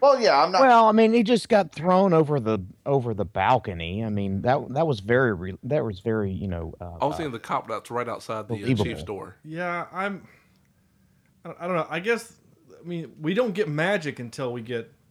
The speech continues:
Speaker 4: um, the, uh, the, uh, guitar wielding dudes anyway, right? Or was that, is that
Speaker 2: Right.
Speaker 4: after the weird chase scene?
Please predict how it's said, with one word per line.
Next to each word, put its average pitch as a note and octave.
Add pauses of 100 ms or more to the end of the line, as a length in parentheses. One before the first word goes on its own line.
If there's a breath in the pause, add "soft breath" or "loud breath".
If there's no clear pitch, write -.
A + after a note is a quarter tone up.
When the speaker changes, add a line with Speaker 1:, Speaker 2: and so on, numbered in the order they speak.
(220)
Speaker 4:
um, G#2 (1120)
the, A#2+
uh, G#2
the, A2+
uh, F#2+ (160)
guitar C3+
wielding A#2+ (840)
dudes C3
anyway, A2 (100)
right? A#2 (120)
Or B2
was B2
that, D3 (180)
is C3+
that E3+
Speaker 2:
Right. F3+
Speaker 4:
after C#3+
the B2
weird A#2+
chase A2+
scene? F#2+